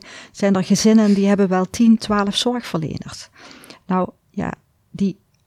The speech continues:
veel van hun tijd vragen. Maar als je kijkt dan of dan ook echt de zorgconsumptie lager is of hun ge-, ervaren gezondheid beter is, ja, dan zie je dat, dat een volgende psycholoog erbij gaat niet helpen als mensen bijvoorbeeld in de schuldsanering zitten of dat er andere problemen zijn.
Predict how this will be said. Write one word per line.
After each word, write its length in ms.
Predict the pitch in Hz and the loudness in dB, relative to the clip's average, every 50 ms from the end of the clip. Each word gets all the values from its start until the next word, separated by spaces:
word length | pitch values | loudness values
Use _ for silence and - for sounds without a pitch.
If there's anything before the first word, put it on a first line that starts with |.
| _ _ | _ _
veel 360 | _ - - - 247 262 277 254 | _ -16 -2 2 4 4 4 4
van 160 | - 202 185 | 2 0 -2
hun 100 | 180 180 | -2 -2
tijd 260 | - 214 202 220 226 | -2 -4 -6 -6 -6
vragen. 300 | - - 208 202 202 202 | -6 -6 -6 -2 0 0
Maar 80 | 202 - | 2 2
als 140 | 196 190 | 0 -2
je 80 | - - - | -4 -8 -4
kijkt 300 | - 233 247 262 254 - | -2 0 0 0 -2 -4
dan 220 | 226 190 190 185 - | -4 -4 -4 -6 -6
of 220 | - - 196 - | -6 -8 -8 -6
dan 220 | - - 190 190 - | -4 -4 -4 -2 -4
ook 160 | - - - | -4 -8 -8
echt 240 | - - 208 - - | -6 -6 -6 -6 -6
de 60 | 196 | -8
zorgconsumptie 1000 | 180 - - 240 247 262 262 - - - 202 190 - - 190 185 190 - 196 190 | -4 0 2 2 2 2 0 -4 -4 -4 -4 -4 -2 -2 -4 -4 -4 -4 -6 -6
lager 380 | 202 - - - 208 - 208 196 | -6 -6 -6 -6 -8 -8 -8 -8
is 140 | 196 202 | -8 -6
of 160 | - 196 - - | -8 -10 -8 -4
hun 240 | - 196 185 190 | -4 -2 -2 -2
ge-, 260 | - 196 - - 185 - - | -4 -6 -6 -6 -8 -10 -6
ervaren 420 | - - 196 - 220 220 233 233 226 | -4 -4 -2 0 0 2 2 2 0
gezondheid 440 | 190 - 214 214 208 208 196 185 | -2 -2 -2 -2 -2 -2 -4 -4
beter 320 | 175 196 196 190 190 - 180 | -2 -2 -2 -2 -4 -6 -6
is, 140 | 185 185 - - - - - - - - - - - - - - - | -8 -8 -10 -14 -20 -20 -18 -18 -18 -20 -20 -20 -20 -20 -20 -10 -6
ja, 120 | - 196 | -2 0
dan 160 | 196 202 196 185 | 2 2 2 2
zie 140 | - 226 | 2 2
je 120 | 220 220 202 | 4 4 4
dat, 340 | 190 196 190 - - - - - | 2 2 0 -2 -4 -6 -6 -4
dat 300 | - 190 196 190 - - - - - | -4 -4 -4 -6 -8 -16 -18 -16 -12
een 340 | - - - - 196 196 196 | -10 -10 -4 0 2 4 4
volgende 380 | 180 233 240 262 254 214 214 196 | 6 6 4 4 6 4 4 2
psycholoog 600 | - - - 226 - - 214 202 214 214 208 - | 2 0 -2 -2 0 0 0 2 2 2 0 0
erbij 380 | 151 165 170 165 190 202 226 | -2 -2 0 0 0 0 0
gaat 180 | 226 - 185 - | 0 -2 -2 0
niet 140 | 185 180 170 | 0 -2 0
helpen 300 | 180 180 160 160 - - | 0 -2 -2 -2 -4 -6
als 140 | - - - | -6 -4 -4
mensen 280 | 165 160 165 - - | -4 -4 -4 -4 -6
bijvoorbeeld 400 | 160 165 139 170 156 147 - - | -6 -4 -2 -2 -4 -4 -4 -6
in 80 | 165 156 | -6 -6
de 60 | 139 | -8
schuldsanering 800 | - - - 170 147 143 - - 165 - 135 - 135 - - 143 | -8 -6 -4 -4 -4 -4 -6 -6 -6 -6 -6 -6 -6 -8 -8 -6
zitten 260 | - 165 139 - 170 | -6 -8 -8 -8 -8
of 120 | - 139 - | -10 -8 -6
dat 200 | 165 147 143 - | -8 -8 -8 -8
er 80 | - | -8
andere 300 | - 147 143 - 147 156 | -8 -6 -8 -8 -10 -12
problemen 500 | - - - - - 156 - - - - | -14 -14 -16 -14 -12 -12 -12 -12 -14 -14
zijn. 240 | - - - - - | -14 -14 -16 -16 -18